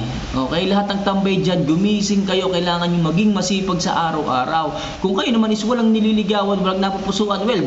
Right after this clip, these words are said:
dyan na kayo, tumambay na kayo. Pero kung kayo man is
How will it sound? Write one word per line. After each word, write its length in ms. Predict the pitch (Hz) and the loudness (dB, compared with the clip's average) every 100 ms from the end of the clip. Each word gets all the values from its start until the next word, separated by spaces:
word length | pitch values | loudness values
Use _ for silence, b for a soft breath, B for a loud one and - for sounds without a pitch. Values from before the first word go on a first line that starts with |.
| 117 | 0
dyan 240 | 202 311 | 0 0
na 80 | 131 | -2
kayo, 160 | - - | -2 -2
tumambay 400 | 165 226 208 139 | 0 2 2 0
na 160 | 139 143 | 0 0
kayo. 240 | 170 226 143 | 0 0 -2
Pero 240 | 139 139 143 | 0 0 0
kung 160 | 160 165 | -2 0
kayo 160 | 226 226 | 0 2
man 320 | 165 143 160 B B | 2 0 -2 B B
is 80 | - | -4